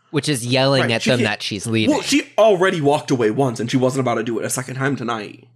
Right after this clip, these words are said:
Speaker 1: Well, apparently she was, and <laughs> almost a third.
Speaker 2: Well, right, well, that's what I mean, is, like, she walked away silently, she walked away yelling,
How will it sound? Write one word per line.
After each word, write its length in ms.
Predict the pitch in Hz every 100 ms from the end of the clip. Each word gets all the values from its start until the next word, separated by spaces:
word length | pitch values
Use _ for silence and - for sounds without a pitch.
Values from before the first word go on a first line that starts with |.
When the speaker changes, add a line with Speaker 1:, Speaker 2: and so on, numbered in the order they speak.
| _
Speaker 1:
Well, 220 | 135 147
apparently 440 | 139 165 165 156 139
she 160 | -
was, 560 | 135 160 131 101 95 -
and 440 | 139 123 110 107 - - -
<laughs> 600 | 131 - - 127 - -
almost 380 | 165 165 - 147
a 60 |
third. 400 | - 180 170 110
Speaker 2:
Well, 320 | 208 180 - - - _ _ _ _
right, 420 | 127 190 233 180
well, 120 | 175 214
that's 160 | 214
what 80 | 208
I 80 | 180
mean, 100 | 139
is, 140 | 147
like, 220 | 156 147 -
she 120 | 180
walked 300 | 160 214 226
away 160 | 175
silently, 680 | 170 151 123 110 117 113 135 - - -
she 220 | - 180
walked 320 | 165 170 - 247
away 180 | 202 170
yelling, 580 | 127 113 76 90 135